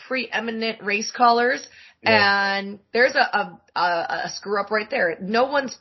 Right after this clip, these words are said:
Speaker 1: perfect.
Speaker 2: Nobody's perfect. She does need
Speaker 1: Except
Speaker 2: work,
Speaker 1: Billy.
Speaker 2: and I think she, I am certainly far from perfect. Just ask my wife. But, um, <laughs>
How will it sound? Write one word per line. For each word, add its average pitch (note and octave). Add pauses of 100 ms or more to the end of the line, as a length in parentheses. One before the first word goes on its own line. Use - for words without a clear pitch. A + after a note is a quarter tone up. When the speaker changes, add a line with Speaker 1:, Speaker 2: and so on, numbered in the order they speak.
Speaker 1:
perfect. - (500)
Speaker 2:
Nobody's F3+
perfect. B2+ (280)
She -
does C#3+
need F#3
Speaker 1:
Except G#3
Speaker 2:
work, D3+
Speaker 1:
Billy. - (120)
Speaker 2:
and E3+
I D#3+
think F3+
she, F#3+
I A2+
am A2+ (320)
certainly A2
far G2
from F#2+
perfect. F2+
Just G2+
ask G2+
my F#2
wife. F2+ (120)
But, G#2+
um, G#2 (440)
<laughs> -